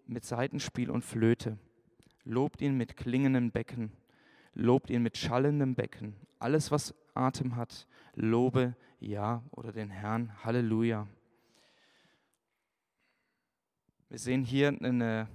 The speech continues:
dass es zweimal was gesagt wird, ein bis-, ein gewisser Bereich. Lobt ihn mit klingenden Becken, lobt ihn mit schallendem Becken. Es geht hier wieder um eine gewisse Lautstärke, die stattfindet. Gerade für uns, die wir eben aus diesem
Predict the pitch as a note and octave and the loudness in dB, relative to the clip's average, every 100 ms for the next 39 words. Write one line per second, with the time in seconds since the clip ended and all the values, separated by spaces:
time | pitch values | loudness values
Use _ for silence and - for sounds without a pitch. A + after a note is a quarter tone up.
0 | - _ _ - - A#2+ - - A2+ C#3+ | -20 _ _ -16 -14 -12 -8 -2 0 0
1 | D3+ D3+ D#3 C#3+ B2+ C#3+ C3+ D3 - - | -2 -4 -8 -6 -4 -4 -4 -8 -8 -12
2 | - C3+ C3+ - - - D#2+ - B2 B2+ | -14 -10 -10 -12 -20 -18 -16 -12 -10 -6
3 | B2+ A2+ A2 C3 - - - _ A#2 B2 | -4 -2 0 -2 -4 -16 -20 _ 2 4
4 | D3 - D3+ C#3+ C3 - - B2+ C3+ C#3 | 4 0 -6 -4 -6 -8 -6 -2 0 4
5 | B2+ A#2 A#2 A2+ C3 A2+ - _ _ _ | 2 2 -2 -6 -6 -6 -8 _ _ _
6 | _ - A#2 B2+ - B2 B2 - - A#2+ | _ -2 2 2 0 -4 -4 -6 -6 -4
7 | C3+ D3 C#3+ C3 A#2 - A#2 G#2 _ _ | -2 -2 -2 -4 -6 -6 -12 -16 _ _
8 | _ _ _ _ _ _ _ - B2+ B2 | _ _ _ _ _ _ _ -8 -6 -4
9 | A#2+ B2 G2+ B2 A#2 A2+ A2+ B2+ A2 A2+ | 0 2 2 2 0 -2 -4 -4 -2 -2
10 | C#3 - C3 B2 A#2+ - B2+ - A2+ G#2 | -2 -4 -4 -6 -10 -8 -8 -6 -8 -8
11 | - - _ - B2+ - F2+ B2+ D3 - | -12 -20 _ -4 -4 -2 -2 -2 -4 -6
12 | - - - - - B2 B2+ A#2+ A2+ C#2 | -12 -16 -20 -18 -6 -2 0 0 0 -4
13 | - B2+ A#2 A#2+ A#2+ A2+ A2+ | -6 -6 -6 -6 -10 -10 -12